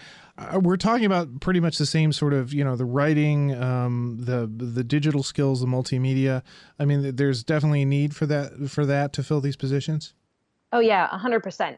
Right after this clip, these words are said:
Speaker 2: I mean, the thing that's great is these teams are, are usually structured much like a newsroom is, where you have subject matter experts. So you might have a photo editor or a video editor or a social media editor, as well as, you know, freelance or, or full-time writers,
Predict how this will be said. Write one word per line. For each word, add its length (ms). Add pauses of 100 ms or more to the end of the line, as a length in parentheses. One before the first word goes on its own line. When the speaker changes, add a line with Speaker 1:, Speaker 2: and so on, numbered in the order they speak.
Speaker 2:
I 40
mean, 260
the 160
thing 180
that's 180
great 240
is 160
these 180
teams 300
are, 340
are 180
usually 400
structured 500
much 240
like 140
a 40
newsroom 460
is, 340
where 380 (240)
you 80
have 300
subject 360
matter 220
experts. 460
So 100
you 140
might 180
have 320
a 100
photo 360
editor 600
or 340
a 100
video 380
editor 460
or 240
a 40
social 320
media 320
editor, 440 (220)
as 160
well 300
as, 400
you 80
know, 340
freelance 640
or, 320
or 160
full-time 640
writers, 580